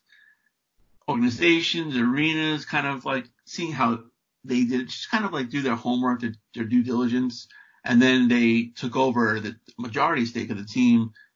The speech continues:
in twenty sixteen. Uh, it's, it's been great. I mean, it's real owners, and not that Charles Wang wasn't, but you have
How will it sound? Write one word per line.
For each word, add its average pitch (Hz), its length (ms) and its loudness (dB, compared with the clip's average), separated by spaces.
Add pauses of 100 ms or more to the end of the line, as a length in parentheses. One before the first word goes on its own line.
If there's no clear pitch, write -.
in 113 180 -2
twenty 113 300 -2
sixteen. 123 640 -2 (560)
Uh, 120 440 0 (1500)
it's, 165 280 -4
it's 196 200 -2
been 208 180 -2
great. 123 480 -4 (600)
I 139 80 -8
mean, 131 260 2
it's - 420 -10 (260)
real 123 460 -2
owners, 143 580 0 (300)
and 147 80 -4
not 170 140 2
that 135 120 -4
Charles 131 220 -2
Wang 117 280 -2
wasn't, 147 440 -2 (340)
but 131 180 -2
you 131 100 -2
have 127 200 -4